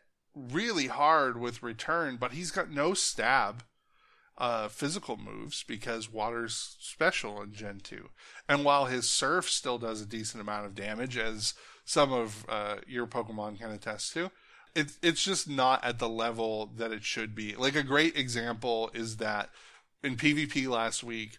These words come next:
Holden outsped Blizzard Celeste's Dragonite and didn't kill it. Four times effective Blizzard didn't kill Dragonite. It was close,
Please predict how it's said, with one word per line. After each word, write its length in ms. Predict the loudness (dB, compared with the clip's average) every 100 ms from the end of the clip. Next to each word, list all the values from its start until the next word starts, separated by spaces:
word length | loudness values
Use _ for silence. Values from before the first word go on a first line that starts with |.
| -20
Holden 500 | -12 -4 0 0 -2 -2
outsped 760 | 0 0 0 -4 0 0 0 -2 -10 _ _ -20 -12
Blizzard 760 | -2 6 6 6 4 2 -6 -16 _ _ _ _ _ _ _ _ -8
Celeste's 520 | 0 6 6 4 0
Dragonite 580 | 4 4 4 -4 -8 -8 -6
and 160 | -4
didn't 280 | -2 -2 -4
kill 240 | -8 -8 -8
it. 180 | -12 _ _ _ _ _ _
Four 600 | -20 -14 0 6 8 8
times 480 | 6 4 4 2 -2
effective 840 | -2 2 4 2 -2 -4 -6 -10
Blizzard 560 | -8 -6 -4 -4 -6 -10 -20 _ _ _ _ _
didn't 340 | 2 2 2 -10 _ _ _
kill 300 | -2 0 0
Dragonite. 480 | 0 -2 -2 2 4
It 60 |
was 120 | 6 6
close, 640 | 10 10 10 6 -4